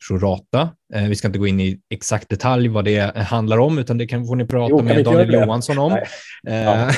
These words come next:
Speaker 2: exakt.
Speaker 1: <laughs> om ni träffar honom. Eh,
Speaker 2: Ja.
Speaker 1: vi kanske får reda ut det någon gång fram i podden. Jag
Speaker 2: Exakt.
Speaker 1: tror vi har gjort det sen tidigare, touchat vid det i alla fall.
Speaker 2: Ja.
Speaker 1: Eh,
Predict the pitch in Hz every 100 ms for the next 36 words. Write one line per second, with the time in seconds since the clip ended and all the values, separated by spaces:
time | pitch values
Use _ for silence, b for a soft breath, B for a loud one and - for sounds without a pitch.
0 | 135 131 151 120 151 139 _ _ - -
1 | - 185 - 113 110 135 135 131 127 139
2 | 165 B B B - 107 104 107 104 107
3 | - _ _ 113 117 101 107 113 113 104
4 | 107 101 92 92 90 - 101 98 90 98
5 | 95 92 113 107 190 202 98 107 - 95
6 | 90 95 98 101 120 107 98 98 - -
7 | - - - - 117 113 - 98 95 92
8 | 95 101 - B B B B 95 104 98
9 | 95 95